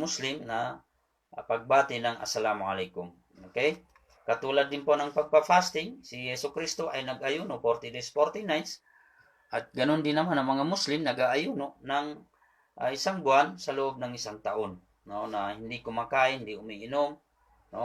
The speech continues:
Bawal makipagtalik sa asawa sa oras ng, sa araw,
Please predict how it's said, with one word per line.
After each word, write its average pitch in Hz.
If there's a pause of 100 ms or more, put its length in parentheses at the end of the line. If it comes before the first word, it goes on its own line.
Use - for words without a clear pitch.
(160)
Bawal 107
makipagtalik 139
sa 107
asawa 113
sa 98 (480)
oras 104
ng, 98
sa 95
araw, 117